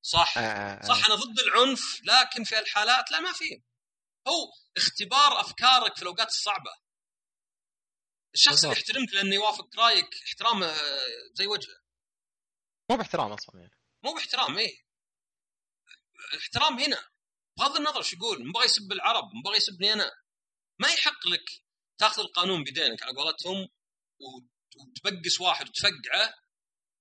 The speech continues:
Speaker 1: علشان والله قال سبه ولا شيء،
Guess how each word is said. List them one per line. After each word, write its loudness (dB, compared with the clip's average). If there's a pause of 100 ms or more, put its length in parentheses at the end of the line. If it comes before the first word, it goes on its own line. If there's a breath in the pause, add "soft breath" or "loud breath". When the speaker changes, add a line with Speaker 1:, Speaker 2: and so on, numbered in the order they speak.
(340)
Speaker 1:
علشان 4
والله -4
قال 2
سبه -2
ولا -14
شيء، -8